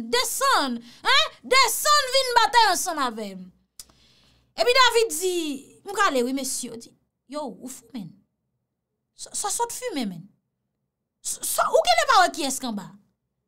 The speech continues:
David di: "Non, sa k avè m, nan pi fò pase sa k a mechan yo." David te toujou konn pran responsabilite l,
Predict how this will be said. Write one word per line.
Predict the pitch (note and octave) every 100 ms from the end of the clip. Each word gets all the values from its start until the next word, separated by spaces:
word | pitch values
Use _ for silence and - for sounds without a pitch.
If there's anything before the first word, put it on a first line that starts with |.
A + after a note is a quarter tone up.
| _ _ _ _ _ _ -
David | C#4+ C#4+ G#3
di: | B3 - - _ -
"Non, | G#3+ G3+ - _ _ _ _ _
sa | - - C#5+
k | C#5 A#4
avè | G#4+ F#4+
m, | F#4
nan | F#4+ G4 C5+ - -
pi | - B4+
fò | A4 D5 B4+
pase | A4+ B4 C5
sa | - D5+
k | C5
a | G#4+
mechan | A4+ - F#4 E4+
yo." | D4 A3+ - _ _ _ _ _ _ _ _ _ _ _ _ _ _ _ _
David | A#3+ D#4 C#4 G4+ C#4 A3 G3 - _ _ _ _ _ -
te | -
toujou | - F4+ A4 A4
konn | F4+ B3+
pran | E4 C#4
responsabilite | C#4+ G4+ - - G4 - - C#4+ C#4 B3 - A#3+
l, | D#4